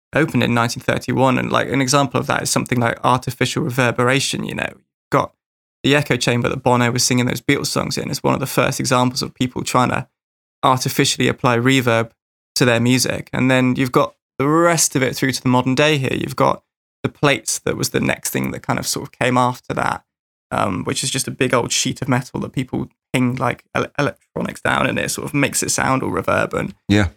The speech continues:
Speaker 1: and then you've got a rusty old spring in the top of the building that's unfortunately out of action at the moment. Um,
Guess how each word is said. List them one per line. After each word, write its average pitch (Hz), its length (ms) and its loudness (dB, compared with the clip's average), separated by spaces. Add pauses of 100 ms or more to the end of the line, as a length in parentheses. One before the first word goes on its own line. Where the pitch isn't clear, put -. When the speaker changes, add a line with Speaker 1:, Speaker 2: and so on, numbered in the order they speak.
(220)
Speaker 1:
and 127 100 2
then 123 100 4
you've 123 100 0
got 117 160 2
a 127 40 4
rusty 127 300 2
old 120 140 2
spring 127 300 2
in 120 60 2
the 123 60 -2
top 123 140 -2
of - 40 -14
the 127 60 -6
building 123 300 2
that's - 180 -4
unfortunately 127 400 -2
out 117 140 -2
of 123 100 0
action 139 200 -6
at - 40 -2
the - 60 -6
moment. - 540 -4
Um, - 220 -8